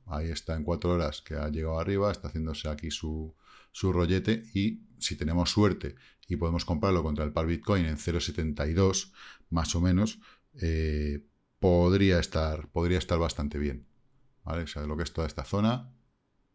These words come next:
podría estar bastante bien. Vamos a ver cómo, cómo se comporta. Calcular la ema veinte.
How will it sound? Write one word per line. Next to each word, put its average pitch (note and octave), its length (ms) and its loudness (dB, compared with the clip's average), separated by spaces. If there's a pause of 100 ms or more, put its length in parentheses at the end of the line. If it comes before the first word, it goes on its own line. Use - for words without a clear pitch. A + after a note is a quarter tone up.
(120)
podría D#2 360 -2
estar F#2 200 -4
bastante D2+ 420 -2
bien. C#2 320 -8
Vamos D#2 240 -6
a D#2 40 -4
ver D2+ 160 -4
cómo, D2+ 440 -4
cómo D#2+ 160 -6
se - 140 -8
comporta. F#2+ 640 -2 (920)
Calcular G2 400 6
la A2 140 8
ema F2 180 4
veinte. D#2 440 -4